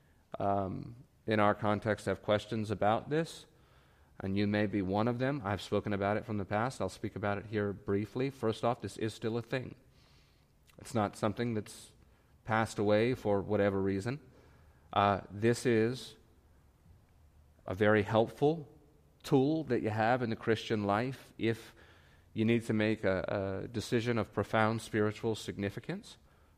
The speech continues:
or consequence. If your souls are burdened over a certain situation, you may fast with respect to that.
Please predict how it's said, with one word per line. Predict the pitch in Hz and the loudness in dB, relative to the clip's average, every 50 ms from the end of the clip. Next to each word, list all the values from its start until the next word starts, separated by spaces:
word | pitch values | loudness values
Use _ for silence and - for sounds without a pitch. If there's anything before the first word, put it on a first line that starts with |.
| - | -8
or | 107 | -8
consequence. | - - - 110 110 - - - - 156 165 196 190 - - - - _ _ _ _ _ _ _ _ _ _ _ _ - | -4 0 2 2 2 2 0 -4 -2 -2 -2 -4 -6 -12 -18 -20 -20 _ _ _ _ _ _ _ _ _ _ _ _ -10
If | - 107 - - | -8 -4 0 2
your | 123 107 | 2 2
souls | - - 135 123 127 135 143 151 147 127 | 4 6 8 8 8 8 6 4 4 2
are | 113 | 2
burdened | 101 101 117 127 127 135 135 127 | 4 4 4 4 4 2 0 0
over | 139 135 131 120 120 110 | 0 0 2 2 2 2
a | 104 | 2
certain | - - 135 127 - 104 | 2 2 0 0 0 -2
situation, | 107 - 131 117 - - 107 107 120 139 - - - 160 175 170 - - - - - - - - - - | -4 -2 -2 -2 -2 0 0 2 2 0 -2 -4 -6 -6 -6 -8 -12 -14 -20 -20 -20 -20 -20 -20 -14 -4
you | - 113 107 | 0 2 4
may | 107 104 104 | 4 4 2
fast | 101 - - 120 117 127 139 147 156 - - - - - _ _ _ - _ _ | 2 2 4 6 6 6 6 2 -2 -4 -8 -16 -18 -20 _ _ _ -20 _ _
with | - - | -8 -4
respect | 113 113 107 - - 131 117 - | -2 0 0 2 2 2 2 2
to | - 104 | 2 0
that. | 113 117 127 139 160 - - - | 2 4 4 4 2 0 -4 -10